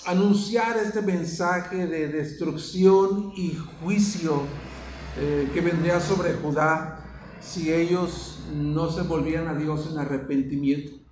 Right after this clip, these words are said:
Y a medida que Jeremías está profetizando en su, en, en, en su libro, a medida que él está pro-, profetizando,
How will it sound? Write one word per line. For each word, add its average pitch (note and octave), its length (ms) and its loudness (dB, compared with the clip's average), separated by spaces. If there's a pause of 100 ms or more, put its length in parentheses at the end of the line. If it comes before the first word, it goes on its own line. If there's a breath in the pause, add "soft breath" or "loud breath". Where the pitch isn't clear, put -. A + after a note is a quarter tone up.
(340 soft breath)
Y F#3 100 4
a G#3+ 60 6
medida C4 420 4
que G#3+ 320 4
Jeremías A3+ 640 4
está A3+ 340 -2
profetizando G#3+ 1120 2
en D#3+ 100 0
su, - 320 -6
en, D3+ 160 -4
en, D3+ 340 -2
en D#3+ 120 -2
su D#3+ 220 -2
libro, F#3+ 640 4 (240 loud breath)
a D#3 40 -8
medida F#3 380 4
que F3+ 120 0
él F#3 540 4
está F#3 220 -2
pro-, G3 400 2
profetizando, G3 1160 2